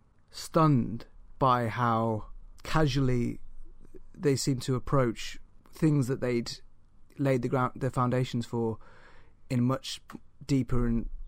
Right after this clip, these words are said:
more subtle ways, and then to sort of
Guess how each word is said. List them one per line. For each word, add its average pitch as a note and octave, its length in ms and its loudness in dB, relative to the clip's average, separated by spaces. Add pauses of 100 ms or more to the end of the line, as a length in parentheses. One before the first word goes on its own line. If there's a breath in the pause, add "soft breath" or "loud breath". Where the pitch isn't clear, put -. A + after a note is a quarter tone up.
(160)
more C3 220 0
subtle B2+ 320 0
ways, A#2+ 520 -2 (560 soft breath)
and C3 140 0
then B2+ 140 2
to B2 120 -6
sort C#3 200 2
of A#2+ 280 -2